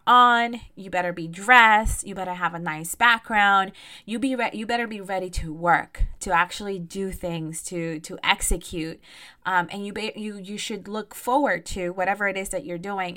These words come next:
And, um, I don't know, a-, and now as I'm thinking about this, I don't know if it's because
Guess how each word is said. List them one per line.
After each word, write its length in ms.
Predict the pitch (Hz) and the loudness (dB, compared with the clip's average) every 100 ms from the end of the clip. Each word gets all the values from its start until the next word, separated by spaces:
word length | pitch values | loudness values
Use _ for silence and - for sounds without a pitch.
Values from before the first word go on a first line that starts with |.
| - | -2
And, 300 | 185 180 180 - - - - | 0 0 -2 -14 -20 -18 -2
um, 380 | 202 196 190 180 _ - | 4 4 4 -2 _ 2
I 120 | 254 | 4
don't 320 | 370 403 294 | 4 2 -2
know, 580 | 220 220 247 269 294 285 - | 0 2 2 2 0 -4 -6
a-, 200 | - - | -4 -2
and 220 | 240 196 | -4 2
now 240 | 262 302 | 4 4
as 100 | 320 | 4
I'm 140 | 285 240 | -2 -2
thinking 280 | 247 262 | -4 -2
about 280 | 196 175 175 | 0 0 0
this, 180 | 165 165 | -2 -2
I 120 | - | -2
don't 100 | 262 | 0
know 160 | 294 294 | 2 2
if 100 | 269 | 2
it's 140 | 220 | -2
because 680 | 202 - - 202 190 190 - | -6 -6 0 2 2 0 -8